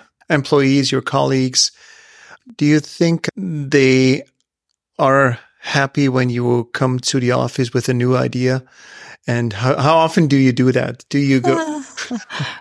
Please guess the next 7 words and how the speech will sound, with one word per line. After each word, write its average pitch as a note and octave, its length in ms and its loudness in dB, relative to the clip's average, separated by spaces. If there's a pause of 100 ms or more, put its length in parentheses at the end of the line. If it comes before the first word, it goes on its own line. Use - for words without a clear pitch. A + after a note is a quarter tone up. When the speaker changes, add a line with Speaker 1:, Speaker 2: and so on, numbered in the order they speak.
Speaker 2:
Well, A3+ 260 2
th-, F3 120 -2
like, G3+ 260 0 (160)
uh, G3 380 2 (560)
it's G#3+ 240 0
every G#3+ 240 -2
day. G#3+ 440 -2